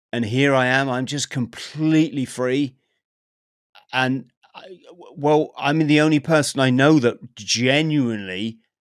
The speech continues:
lives in paradise every single day.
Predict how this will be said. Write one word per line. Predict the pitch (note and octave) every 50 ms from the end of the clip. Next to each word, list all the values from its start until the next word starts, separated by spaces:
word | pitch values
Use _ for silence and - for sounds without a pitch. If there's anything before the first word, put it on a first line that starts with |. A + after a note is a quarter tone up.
| _ _ -
lives | A2+ A2+ A#2+ C3+ C3+ A#2 A2 -
in | C3 B2 A#2 G#2+
paradise | B2 A#2+ A2 G#2+ A2+ A#2 B2+ C3 C3+ C3+ C3+ - - -
every | B2 B2+ F#2+ F2+ A#2+ B2+
single | - - - B2 A#2 A2 G#2+ A2
day. | F2 A2 G#2 A2 B2 C#3 C3+ C3+